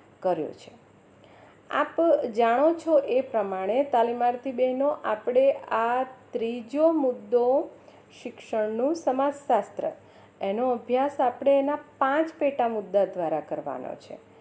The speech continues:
જેમાં આપણે આ પહેલો પેટા મુદ્દો છે શિક્ષણના સમાજશાસ્ત્રની સંકલ્પના, એનો અભ્યાસ આપણે અગાઉના વીડિયો દ્વારા કરેલ છે. એના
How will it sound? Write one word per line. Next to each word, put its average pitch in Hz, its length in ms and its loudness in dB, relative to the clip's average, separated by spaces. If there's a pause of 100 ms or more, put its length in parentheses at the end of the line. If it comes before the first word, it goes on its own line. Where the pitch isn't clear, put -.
(360)
જેમાં 208 320 0
આપણે 233 380 0
આ 220 240 2
પહેલો 214 460 2
પેટા 247 340 0
મુદ્દો 247 360 0
છે 262 300 -2
શિક્ષણના 208 680 -6 (100)
સમાજશાસ્ત્રની 220 840 -8
સંકલ્પના, 226 840 -4 (560)
એનો 254 260 0
અભ્યાસ 208 580 -4
આપણે 202 280 -8
અગાઉના 175 480 -6
વીડિયો 180 360 -4
દ્વારા 170 420 -8 (180)
કરેલ 196 300 -2
છે. - 240 -18 (720)
એના 190 260 -4